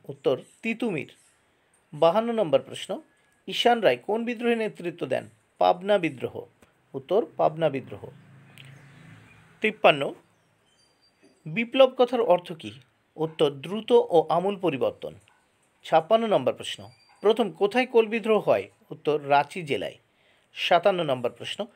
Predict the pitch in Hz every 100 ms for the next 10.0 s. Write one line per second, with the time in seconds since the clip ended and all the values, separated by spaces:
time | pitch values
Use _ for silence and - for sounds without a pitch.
0 | _ _ 156 147 208 247 - 190 208 220
1 | 214 143 - - - 240 240 214 214 -
2 | 190 180 156 131 104 - 143 143 156 135
3 | - 151 151 170 156 - 80 - - _
4 | _ _ _ - - 160 202 180 147 117
5 | 98 - - - - _ _ _ - -
6 | 185 214 170 117 - - 233 254 247 190
7 | 185 196 208 - 143 - - _ _ _
8 | - 127 180 151 - _ _ _ - -
9 | - 160 170 175 190 147 117 - 104